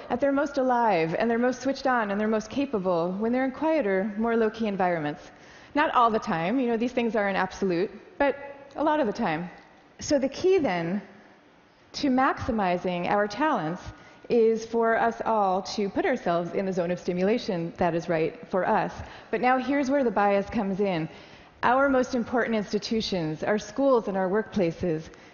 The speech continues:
they are designed mostly for extroverts and for extroverts' need for lots of stimulation. And also, we are living <laughs> through this,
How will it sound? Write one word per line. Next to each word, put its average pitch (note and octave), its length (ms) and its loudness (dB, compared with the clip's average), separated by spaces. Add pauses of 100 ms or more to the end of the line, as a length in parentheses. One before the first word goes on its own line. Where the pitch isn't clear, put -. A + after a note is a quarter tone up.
(160)
they A#3 280 4
are B3 140 2
designed A3 640 0
mostly G3+ 260 0
for A3 160 -2
extroverts F3+ 640 -2
and G3 160 -2
for G#3+ 100 -2
extroverts' G#3 480 -2
need F3 280 0
for G3 160 -2
lots F#3 240 2
of E3+ 80 -6
stimulation. F3+ 760 0 (640)
And C4 200 2
also, C4 500 2
we G#3+ 140 2
are A3+ 80 4
living A#3+ 400 2
<laughs> - 80 -6
through B3+ 180 2
this, A#3+ 240 0